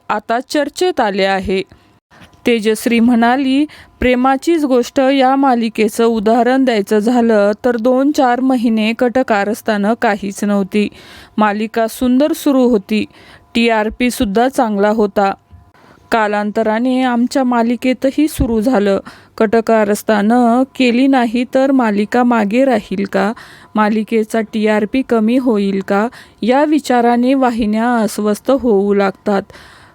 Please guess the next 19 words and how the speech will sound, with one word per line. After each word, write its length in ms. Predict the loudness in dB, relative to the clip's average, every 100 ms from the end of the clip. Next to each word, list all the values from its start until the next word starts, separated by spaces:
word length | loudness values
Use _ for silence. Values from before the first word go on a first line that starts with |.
| -4
कटकारस्थानाशिवाय 1400 | 0 0 0 2 2 0 0 0 0 0 0 0 2 4
आपण 460 | 2 0 0 0 2
जे 220 | 2 2
देतो 420 | 2 2 2 2 2
ते 140 | 0
प्रेक्षकांना 800 | -2 -2 -2 -4 -2 -2 0 2
आवडेल 640 | 2 2 2 2 2 0 0
की 120 | 2
नाही 500 | 2 2 0 0 -2 -4 -14 -2
म्हणून 360 | 2 4 2 2
वाहिन्याच 720 | 0 -2 -2 0 0 0 0
अद्याप 400 | -2 0 0 -2 -2
विश्वास 540 | -4 -4 -2 -2 -2 0
ठेवायला 480 | 0 2 0 0 -2 0
तयार 340 | 0 0 -2
नसतात. 440 | -4 -8 -4 -4 -4 -4 -2
तसंच 500 | 0 0 0 0 0
हल्ली 320 | 0 0 -2
प्रेक्षकांनाही 1080 | 0 -2 0 -2 0 0 2 2 4 2